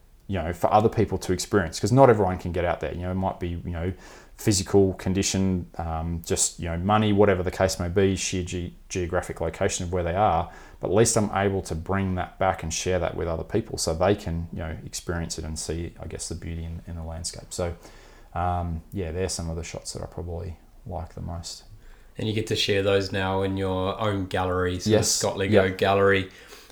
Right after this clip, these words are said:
Speaker 2: um, beautiful showroom there in Kingston Foreshore in Canberra.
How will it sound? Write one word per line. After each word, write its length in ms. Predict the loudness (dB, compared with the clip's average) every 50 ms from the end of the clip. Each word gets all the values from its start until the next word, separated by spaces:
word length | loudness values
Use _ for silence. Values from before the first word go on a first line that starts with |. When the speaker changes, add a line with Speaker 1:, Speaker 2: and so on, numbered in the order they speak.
| -12 -8
Speaker 2:
um, 380 | -6 -4 -2 -2 -2 -2 -2 -2
beautiful 340 | -2 -2 -2 -2 -2 -2
showroom 460 | 0 2 4 4 4 4 2 2 0 0
there 260 | 0 0 0 0 -2
in 160 | -2 -4 -4
Kingston 440 | -4 -2 -2 -2 -2 -2 -2 -4 -4
Foreshore 680 | -4 -2 2 4 4 4 4 2 0 0 2 2 2
in 80 | 0 -2
Canberra. 540 | -4 -4 -4 -2 0 0 0 0 -2 -4